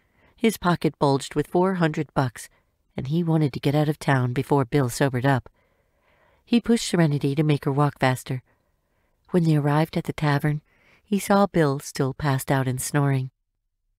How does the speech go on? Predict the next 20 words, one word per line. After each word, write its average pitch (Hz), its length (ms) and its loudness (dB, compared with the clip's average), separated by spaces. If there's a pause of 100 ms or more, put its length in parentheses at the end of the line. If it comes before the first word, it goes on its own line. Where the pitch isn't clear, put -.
(160)
"Over 156 200 6
there." 127 320 2 (760)
Hal 190 260 -2
forced 147 340 -2
Serenity 135 480 0
into 135 200 -2
a 135 60 0
chair 135 340 0
beside 135 340 -2
the 139 80 -2
unconscious 131 600 -4
man. 131 300 0 (920)
"This 117 260 0
here's 120 340 -2
your 131 220 2
new 143 240 0
husband. 117 520 0 (520)
His 180 240 0
name's 117 420 0
Bill. 110 480 0